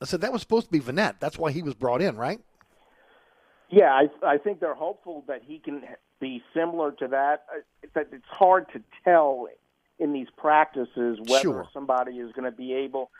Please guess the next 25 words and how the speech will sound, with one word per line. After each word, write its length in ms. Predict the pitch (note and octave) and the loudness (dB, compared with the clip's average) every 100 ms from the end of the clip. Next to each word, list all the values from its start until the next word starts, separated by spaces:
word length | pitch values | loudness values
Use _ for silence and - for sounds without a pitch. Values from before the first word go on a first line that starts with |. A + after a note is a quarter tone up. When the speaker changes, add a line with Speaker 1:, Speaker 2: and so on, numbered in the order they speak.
| - - _ _ _ | -20 -20 _ _ _
Speaker 2:
to 80 | - | -10
do 280 | B2+ C3+ D#3+ | -2 4 6
all 140 | D3 | 6
the 140 | C3+ B2+ | 4 -4
things 180 | D3 B2 - | -8 -8 -4
Josh 260 | D3+ D#3+ D#3 - | 2 2 0 -8
did 180 | C#3+ | -12
because 240 | C#3 D3+ C3 | -12 -12 -12
a 60 | |
lot 260 | C3 D3 D3+ | -6 -2 -2
of 80 | C3+ | -2
it 80 | D3 | -12
was 80 | C3+ - | -16 -10
so 160 | C3+ A#2 _ | -10 -10 _
subtle 400 | D#3 C#3+ G#2+ C#2+ _ _ _ _ | -2 -2 -4 -12 _ _ _ _
in 120 | D3 | -10
that 100 | A#2+ A#2 | -8 -8
he 80 | |
could 140 | C3+ C3 | -8 -6
Speaker 1:
Mm-hmm. 80 | B2+ | -2
Speaker 2:
line 280 | C3+ C3+ | -2 -2
up 160 | C3 C3+ | -4 -8
in 100 | A#2+ - | -12 -12
so 100 | B2+ | -10
many 220 | B2+ A#2+ | -10 -14